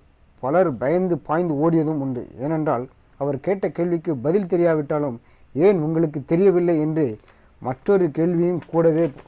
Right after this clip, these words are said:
வரும். அப்-, அப்படி இல்லையெனில் ஆயிரத்தி தொண்ணூத்தி மூணு அமெரிக்க காப்புரிமையும் ஆயிரத்தி இருநூத்தி முப்பத்தொன்பது வெளிநாட்டு காப்புரிமையும் சாத்தியமாகுமா? சிறுவயது முதலே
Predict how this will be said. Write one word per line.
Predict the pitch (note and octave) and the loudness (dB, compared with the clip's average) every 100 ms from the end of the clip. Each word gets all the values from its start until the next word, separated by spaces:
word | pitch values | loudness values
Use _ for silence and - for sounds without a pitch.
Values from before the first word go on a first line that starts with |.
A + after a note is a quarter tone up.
| - | -14
வரும். | C#3 B2+ - - - _ - - _ _ | -10 -10 -12 -20 -20 _ -20 -20 _ _
அப்-, | A2+ - _ - - _ | -12 -12 _ -20 -20 _
அப்படி | A2+ - F#3 | -10 0 2
இல்லையெனில் | E3 F#3+ F3 E3 A#2 A#2 _ _ _ _ _ _ | 4 4 2 0 -4 -12 _ _ _ _ _ _
ஆயிரத்தி | B2 F3+ G#3 G3+ F#3 | 0 2 2 0 -6
தொண்ணூத்தி | F3 F3 E3 E3+ | -4 -2 -2 -4
மூணு | E3 D3+ B2+ B2+ C3 _ | -2 -4 -6 -12 -20 _
அமெரிக்க | - F3 G3+ F#3 D3+ | -4 0 0 0 -2
காப்புரிமையும் | E3 D#3+ D#3+ D#3 D#3 D3+ G2+ _ - | -2 -2 -4 -2 -4 -6 -10 _ -6
ஆயிரத்தி | C#3 F#3+ F#3+ F3 | -2 0 -2 -2
இருநூத்தி | E3 E3+ D#3+ | -2 -2 -6
முப்பத்தொன்பது | D3 E3+ E3 D3+ C3+ | -6 -6 -6 -4 -4
வெளிநாட்டு | B2+ F3 F3+ E3 | -2 0 0 -2
காப்புரிமையும் | C#3+ D3+ D3 D3 D#3 A#2 A#2 _ - | -6 -6 -4 -6 -6 -10 -14 _ -6
சாத்தியமாகுமா? | D#3+ D#3+ D3 C3+ C#3+ D3+ G2+ _ _ _ _ _ _ _ _ | -4 -2 -4 -4 -6 -8 -10 _ _ _ _ _ _ _ _
சிறுவயது | - G#3+ A3+ G3 F3+ | -4 0 2 2 2
முதலே | F3 F3+ | 0 -2